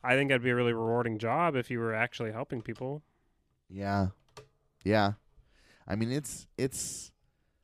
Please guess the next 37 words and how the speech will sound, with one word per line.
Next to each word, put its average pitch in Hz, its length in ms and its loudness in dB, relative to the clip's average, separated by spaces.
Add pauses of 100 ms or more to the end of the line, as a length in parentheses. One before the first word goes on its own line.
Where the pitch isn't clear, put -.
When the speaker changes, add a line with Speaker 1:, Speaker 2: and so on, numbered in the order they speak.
(1000)
Speaker 2:
it's 104 180 -6
one 156 200 4
of 165 140 0
the 151 140 2
only 131 300 -2
things 107 320 -6
that 98 120 0
I 85 120 -2
do 98 260 -6
love 85 260 0
about 73 340 -4
my 71 140 -6
job. - 360 -12 (880)
And 98 100 -4
it's 104 140 -6
something 131 320 -4
that 131 120 0
I, 127 80 2
I 131 120 2
was 135 120 0
thinking 123 260 -6
about 101 200 0
this 92 200 -6
earlier. 69 400 -6 (3250)
I 156 100 8
knew 160 260 4
that 170 180 8
I 143 80 6
wanted 120 340 0
to 104 80 0
work 92 200 -2
for 90 120 -6
the 82 100 -8
government. 62 440 -12 (260)
I 156 120 4
knew 214 200 0
that. 87 280 0